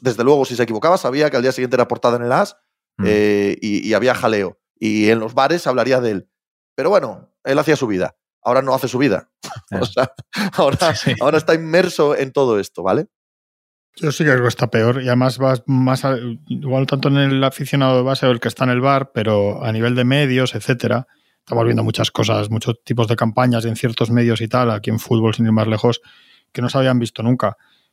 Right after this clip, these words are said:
Speaker 3: Yo además tengo una buena teoría. O sea, yo viví, mm, desde el entramado de la web de As exactamente el momento en el que yo marco un antes y un después de todo esto, que fue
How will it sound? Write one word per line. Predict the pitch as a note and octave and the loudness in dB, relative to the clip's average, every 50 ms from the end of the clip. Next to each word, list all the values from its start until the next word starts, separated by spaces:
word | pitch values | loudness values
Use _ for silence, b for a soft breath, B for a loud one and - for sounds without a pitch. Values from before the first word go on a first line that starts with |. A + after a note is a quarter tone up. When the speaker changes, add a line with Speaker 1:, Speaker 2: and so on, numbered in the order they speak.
| _ _ _ _ _ | _ _ _ _ _
Speaker 3:
Yo | - C3 D3 | -8 -2 0
además | E3 F3 F3 F3 - | 0 2 2 0 0
tengo | - E3 D#3 | 0 0 0
una | D3 C#3 B2+ | 2 0 0
buena | A#2+ B2 B2 A#2 A2+ | 0 0 -2 -2 -2
teoría. | - - A2+ G#2+ A2 A2 | -2 -2 -2 0 0 -2
O | G#2 - B2+ B2 | -2 -2 -2 -4
sea, | - - A#2+ | -4 -4 -2
yo | B2+ C#3 | -2 0
viví, | D3 D3+ D3 D3+ D3 C#3+ C#3 C#3 C3+ C3 C3 C3 C3 C3+ C3+ - _ - | 0 0 2 2 2 2 2 0 0 0 -2 -4 -6 -8 -10 -16 _ -8
mm, | F#3 - - B2+ C#3 B2+ C3 D3+ E3 D3 | -6 -4 -4 -4 -4 -6 -8 -10 -10 -6
desde | C3+ A#2+ B2 | -4 -2 0
el | B2+ B2 | 0 0
entramado | A#2+ A#2 A#2+ A#2 B2 C3 C3 B2+ | 0 0 0 0 0 2 2 2
de | B2+ A#2+ | 2 0
la | A#2+ A#2 | 0 -2
web | A2 A#2+ B2 A#2 | -2 -2 -2 -2
de | A2+ A#2 A#2 A#2 | -2 0 0 2
As | A#2+ A#2+ A#2 A2+ - - - _ _ _ _ _ _ _ _ - | 2 2 2 0 -2 -6 -8 _ _ _ _ _ _ _ _ -10
exactamente | E3 C3+ - C3+ B2 - B2+ B2 A#2 B2 | -8 -4 -4 -4 -2 0 2 2 2 2
el | A#2+ A#2 A2+ A2+ | 0 0 0 0
momento | A2+ A2+ A2 A#2+ A#2+ A#2 A#2+ | 0 2 2 4 2 2 2
en | A#2+ A#2 | 2 0
el | A2+ | 0
que | - A#2 | -2 -4
yo | A2 A#2+ A#2+ A#2+ | -4 -2 -2 -2
marco | A#2+ B2 B2 B2 A#2+ - B2 | 0 0 0 0 0 0 0
un | A#2+ | 0
antes | A#2 A#2 A#2+ A2 | 0 0 0 0
y | A#2+ | 2
un | A#2+ | 2
después | A2+ A2 - - A#2+ A2+ | 0 0 -2 -2 -2 -2
de | G#2+ | 0
todo | - A2 A2+ | 0 0 0
esto, | A#2 - - A#2 | 0 0 0 -2
que | A2+ G#2 | -2 -2
fue | - - A2 A2+ B2 B2+ | -2 -2 -2 -2 -2 -4